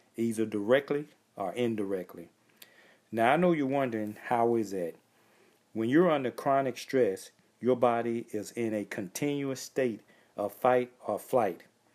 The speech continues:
which activates the hypothalamic pituitary adrenal axis, producing cortisol.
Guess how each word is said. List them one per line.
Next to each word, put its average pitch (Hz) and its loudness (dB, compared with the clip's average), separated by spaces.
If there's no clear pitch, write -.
which 110 0
activates 120 2
the 101 -2
hypothalamic 120 0
pituitary 117 -2
adrenal 107 -2
axis, 95 -6
producing 113 -2
cortisol. 92 0